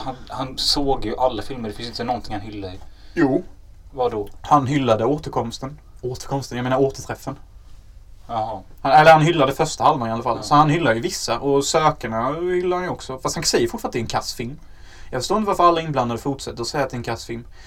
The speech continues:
Speaker 2: Liam Norberg sa också, "Ja, det är ju en nybörjarfilm. Det är inte bra."
Speaker 1: Nej, men, och påstår han då att sin uppföljare då?
Speaker 2: Den är ju sämre utav helvete.
Speaker 1: Fy fan vad dålig den är.
Speaker 2: Sökarna och återkomsten är ju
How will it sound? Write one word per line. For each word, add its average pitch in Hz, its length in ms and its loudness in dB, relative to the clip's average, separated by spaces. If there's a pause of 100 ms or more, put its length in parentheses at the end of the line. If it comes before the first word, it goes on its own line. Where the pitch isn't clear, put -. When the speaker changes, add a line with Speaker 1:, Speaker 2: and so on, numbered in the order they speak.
(140)
Speaker 2:
Liam 147 300 0
Norberg 131 340 -2
sa 175 140 -2
också, 135 340 -4
"Ja, 131 80 -6 (120)
det 131 60 -8
är 135 40 -8
ju 131 100 -6
en 127 100 -6
nybörjarfilm. 113 880 -8 (360)
Det 135 60 -10
är 131 40 -6
inte 131 140 -6
bra." 170 380 0
Speaker 1:
Nej, - 180 -10 (100)
men, 104 120 -10 (220)
och - 140 -20
påstår 120 360 -2
han 123 140 -2
då 120 80 0
att - 140 -2
sin 113 240 -10
uppföljare 98 540 -8
då? 107 200 -4 (100)
Speaker 2:
Den 156 220 -2
är 165 100 -2
ju 147 80 0
sämre 123 520 -2
utav 113 140 -6
helvete. 123 520 -6 (380)
Speaker 1:
Fy - 180 -14
fan - 280 -14
vad - 100 -14
dålig - 180 -14
den - 100 -16
är. - 120 -18
Speaker 2:
Sökarna 160 360 4
och 156 60 2
återkomsten 127 420 -6
är 127 80 -4
ju 113 200 -6